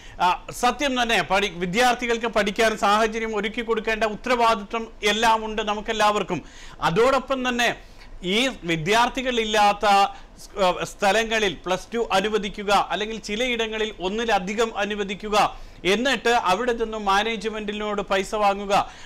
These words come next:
പൈസ കൊടുക്കാത്ത ആളുകൾക്ക് പ്ലസ് ടു കൊടുക്കാതിരിക്കുക, ഇത്, ഇത് എന്ത് ന്യായീകരണം?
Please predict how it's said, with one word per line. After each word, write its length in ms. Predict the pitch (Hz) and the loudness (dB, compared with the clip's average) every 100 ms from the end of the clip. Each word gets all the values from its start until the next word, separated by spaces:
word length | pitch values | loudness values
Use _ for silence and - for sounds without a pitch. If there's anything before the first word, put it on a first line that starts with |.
| - | 0
പൈസ 260 | 190 220 277 | 2 2 0
കൊടുക്കാത്ത 640 | 214 202 220 247 247 240 | 0 0 2 2 2 4
ആളുകൾക്ക് 540 | 214 214 214 214 208 | 4 4 2 -2 -2
പ്ലസ് 400 | 208 196 190 - | -4 -2 -4 -4
ടു 40 | 226 | -8
കൊടുക്കാതിരിക്കുക, 1120 | 190 190 185 247 233 220 208 185 208 196 - - - - | -2 -2 0 2 2 2 -6 -6 2 2 2 -6 -18 -14
ഇത്, 260 | 170 185 214 302 262 | -6 -4 0 0 0
ഇത് 220 | 202 196 262 | -4 -4 -2
എന്ത് 400 | 277 247 254 254 | 0 0 -2 -4
ന്യായീകരണം? 640 | 240 233 247 233 220 190 | 0 2 0 0 0 -2